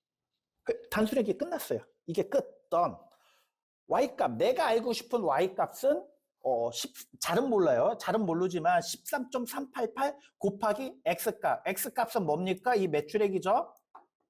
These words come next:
아니요, 광고비죠, 광고비. 광고비가 X값입니다. 십삼 점 삼팔팔 곱하기 광고비를 때려놓고 거기에 삼 점 사오삼이 일을 하면은 그 결과가 나오는 거야.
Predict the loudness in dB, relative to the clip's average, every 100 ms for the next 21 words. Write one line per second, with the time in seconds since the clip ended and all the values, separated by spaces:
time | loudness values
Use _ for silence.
0 | _ -4 -2 -4 0 2 4 2 2 0
1 | 0 0 0 -4 -6 -18 _ _ 0 2
2 | 2 0 0 -2 -4 -4 -4 -4 -4 -2
3 | -2 -6 -6 -4 0 0 0 -2 -4 -2
4 | -2 0 0 0 -2 -2 -2 -2 0 0
5 | 2 2 2 0 0 0 2 0 -2 0
6 | 0 0 -10 -20 _ 0 0 2 2 0
7 | -4 -4 -2 -2 -2 -2 2 2 0 -2
8 | 0 2 0 -2 0 -2 0 2 4 4
9 | 2 2 4 4 2 -4 -14 _ _ _
10 | _ -4 -2 2 4 4 2 2 0 2
11 | 0